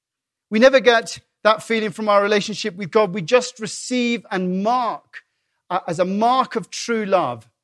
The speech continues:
is that it does not look for its own. It does not look, it is that servant heart. It gives without counting the cost. It fights and doesn't heed the wounds. It toils and doesn't seek for rest.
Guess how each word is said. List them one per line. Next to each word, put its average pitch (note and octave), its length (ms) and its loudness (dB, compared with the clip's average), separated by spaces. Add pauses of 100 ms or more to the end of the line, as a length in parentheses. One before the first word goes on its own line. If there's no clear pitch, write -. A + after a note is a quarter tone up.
(1080)
is D#3+ 200 -6
that F#3+ 220 0
it D#3 200 -10
does G3 320 0
not G3 260 -6
look E3 440 -4
for - 240 -14
its C#3 240 -12
own. A2 360 -12 (480)
It C#3+ 200 -14
does F3+ 300 -2
not F#3 200 -12
look, D3+ 260 -6
it E3+ 120 -6
is F3 180 -10
that F#3+ 200 -4
servant E3+ 680 -4
heart. - 500 -16 (640)
It F3 300 -8
gives G#3 360 -2
without D#3 380 -6
counting D#3 420 -6
the C#3 80 -8
cost. C3 560 -12
It E3+ 180 -8
fights E3+ 540 -4
and D3 140 -8
doesn't E3 300 -4
heed D#3 240 -4
the D3+ 80 -2
wounds. C#3 440 -2 (340)
It A3+ 260 -8
toils A#3+ 680 0
and D#3 100 -4
doesn't F3+ 260 -6
seek F3 280 -10
for D#3+ 160 -6
rest. C#3+ 480 -8